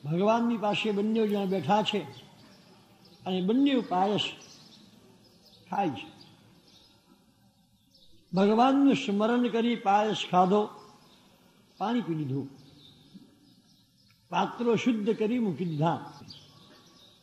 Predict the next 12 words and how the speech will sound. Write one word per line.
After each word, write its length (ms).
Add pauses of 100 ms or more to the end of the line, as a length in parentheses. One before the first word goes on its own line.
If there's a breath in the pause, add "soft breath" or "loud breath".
(1040)
સમયને 400
જતાં 500
જ 20 (2750)
આ 80
તો 340
અભિમંત્રિત 1000
કરેલો 320
ચરુ, 480 (1800)
સમયને 380
જતાં 380
જ 40
બંનેને 720